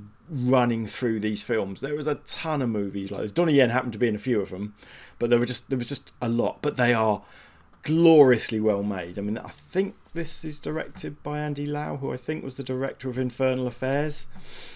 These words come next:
You know, it's, it's a really great looking movie, and it's got a fantastic cast, not just Yen. And this was also, sorry, this is also in the period of Donnie Yen suddenly became a great actor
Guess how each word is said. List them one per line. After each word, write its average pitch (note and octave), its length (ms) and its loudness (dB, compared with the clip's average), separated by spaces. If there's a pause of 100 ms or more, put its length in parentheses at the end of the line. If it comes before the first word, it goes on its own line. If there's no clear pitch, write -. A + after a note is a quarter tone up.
(180)
You A#2+ 80 -4
know, G#2+ 160 -2
it's, - 260 -8 (280)
it's D3 200 0
a A2+ 80 0
really A#2 600 4
great A#2 600 2
looking G#2+ 360 -2
movie, G2 440 -2
and G2+ 120 -2
it's - 100 -10
got - 140 -6
a - 60 -8
fantastic - 1120 -6
cast, G2 540 -2
not D#3 200 -6
just A2 240 0
Yen. F#2 360 -4
And C#3 240 4
this D3 140 6
was D3 120 0
also, F3 240 2
sorry, B2 260 6
this C3+ 120 2
is C3+ 80 0
also D3 220 2
in A2+ 60 0
the G#2+ 60 -4
period A2+ 240 2
of G#2 100 -2
Donnie A2 200 2
Yen G#2+ 220 2
suddenly A2 240 0
became A2+ 280 -2
a A2 40 -2
great A#2 240 2
actor C#3 400 0